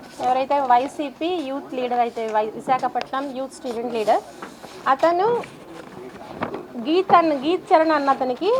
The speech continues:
ఒక పాతిక వేలు ఇచ్చి బెంగళూరుకి పంపించడం జరిగింది. ఈ, ఈ ఎల్ఎస్డీ అన్న డ్రగ్ అనేది బెంగళూరు నుంచి ఇక్కడికి రా-, తేవడం జరిగింది.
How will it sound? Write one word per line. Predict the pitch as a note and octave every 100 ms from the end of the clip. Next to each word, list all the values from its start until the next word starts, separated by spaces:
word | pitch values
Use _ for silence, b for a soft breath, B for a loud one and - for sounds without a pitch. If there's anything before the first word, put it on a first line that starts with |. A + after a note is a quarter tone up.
| A#4+
ఒక | -
పాతిక | C#4 C4 B3+ C4
వేలు | B3+ B3+ D4+
ఇచ్చి | D4+ D#4+ A4 C5 - -
బెంగళూరుకి | A#3+ B3+ C#4+ D4 C#4+ D#4+
పంపించడం | C4 A#3+ B3 B3+ B3
జరిగింది. | A#3 G#3 G#3+ F#4 G4+
ఈ, | E4 D#4+ - D4+
ఈ |
ఎల్ఎస్డీ | C#4+ C4 D4+ D#4 D#4+ - D#4+
అన్న | C#4+
డ్రగ్ | B3+ A#3 A3+
అనేది | A#3 C#4
బెంగళూరు | E4 C4+ C#4 C#4 C4+
నుంచి | A#3+ B3+
ఇక్కడికి | D#4+ C4+ A#3
రా-, | G#3 G3
తేవడం | G3 G#3+ G#3+ A#3+
జరిగింది. | G#3+ F3+ F3+ C4